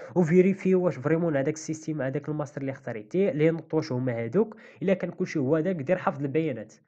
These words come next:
فاليدي. فوالا، دونك هادشي هو اللي كيخت-، كيخرج لك في اون فينال، هادشي هو اللي كيخرج لك. فوالا، دونك سا مارش. دونك اش كدير؟ عاوده الى القائمه الرئيسيه.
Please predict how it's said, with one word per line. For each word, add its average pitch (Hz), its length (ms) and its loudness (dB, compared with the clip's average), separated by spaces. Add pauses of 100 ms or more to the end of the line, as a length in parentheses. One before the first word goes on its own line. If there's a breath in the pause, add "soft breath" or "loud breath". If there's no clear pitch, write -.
(540 soft breath)
فاليدي. 131 340 -2 (1300)
فوالا، 123 440 -2
دونك 156 200 0
هادشي 131 400 0
هو 151 120 2
اللي 196 120 2
كيخت-، 151 640 -8
كيخرج 151 360 -4
لك 165 140 -4
في - 160 -12
اون 160 100 -4
فينال، 113 400 -10
هادشي 120 240 -10
هو 131 120 -4
اللي 165 100 -4
كيخرج 127 400 -12
لك. 110 180 -18
فوالا، 110 320 -10 (140)
دونك 127 160 -8 (220)
سا - 180 -2
مارش. 120 300 -6 (320 loud breath)
دونك 165 160 4
اش - 120 -2
كدير؟ 170 380 2
عاوده 165 380 4
الى 185 220 0
القائمه 185 460 -4
الرئيسيه. 160 540 -6